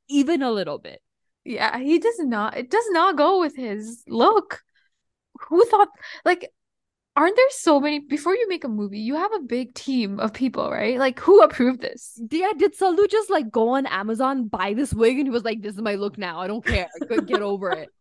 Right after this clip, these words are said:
Speaker 2: <laughs>
Speaker 1: Like, what happened?
Speaker 2: No idea. And he's paired with this gorgeous woman. Like, Pooja is gorgeous.
Speaker 1: She's so beautiful.
Speaker 2: Poor woman is also having to do <laughs> these,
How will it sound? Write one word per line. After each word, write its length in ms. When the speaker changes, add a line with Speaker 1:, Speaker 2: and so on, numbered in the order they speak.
Speaker 2:
<laughs> 60
Speaker 1:
Like, 160
what 220
happened? 800
Speaker 2:
No 240
idea. 540
And 440
he's 340
paired 440
with 160
this 260
gorgeous 580
woman. 420
Like, 360
Pooja 440
is 160
gorgeous. 640
Speaker 1:
She's 420
so 300
beautiful. 840
Speaker 2:
Poor 300
woman 420
is 120
also 340
having 340
to 120
do 200
<laughs> 80
these, 460